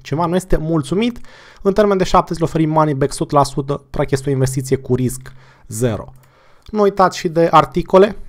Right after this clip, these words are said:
recomand să citiți ultimele patru articole, pentru că în ultima perioadă, având în vedere situația la nivel global, am scris mai multe articole decât de obicei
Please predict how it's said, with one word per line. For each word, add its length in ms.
recomand 440
să 100
citiți 420
ultimele 840
patru 240
articole, 720
pentru 260
că 100
în 40
ultima 300
perioadă, 580
având 140
în 80
vedere 180
situația 520
la 60
nivel 160
global, 360
am 80
scris 280
mai 120
multe 220
articole 360
decât 260
de 80
obicei 540